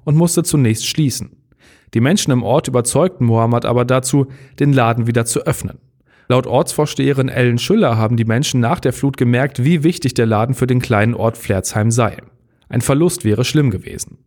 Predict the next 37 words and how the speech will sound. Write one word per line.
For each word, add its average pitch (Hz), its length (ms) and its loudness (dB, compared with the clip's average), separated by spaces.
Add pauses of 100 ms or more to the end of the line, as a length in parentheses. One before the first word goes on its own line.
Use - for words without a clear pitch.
(320)
Und 113 160 -4
so 151 160 4
überzeugten 127 580 0
die 113 60 2
Flerzheimer 127 600 0
Mohammed, 135 520 2 (300)
der 110 80 -4
zweitausendvier 110 720 0
aus 110 140 -6
Syrien 143 360 2
kam 123 300 0
und 123 100 -4
den 110 120 2
Laden 117 260 0
zusammen 117 380 0
mit 120 100 0
seiner 107 240 0
Familie 113 480 0
übernahm, 127 540 0 (340)
den 147 100 2
Tante-Emma-Laden 117 880 0
wieder 113 160 -2
zu - 160 -2
eröffnen. 120 460 -4 (560)
Die 110 60 0
Menschen 139 320 0
im 120 120 0
Ort 123 240 0
unterstützten 131 560 -2
die 117 80 0
Familie 117 420 2
finanziell, 123 680 0 (260)
aber 147 220 2
auch 139 120 -4
tatkräftig 127 640 -2
beim 104 180 0
Sanieren. 113 480 0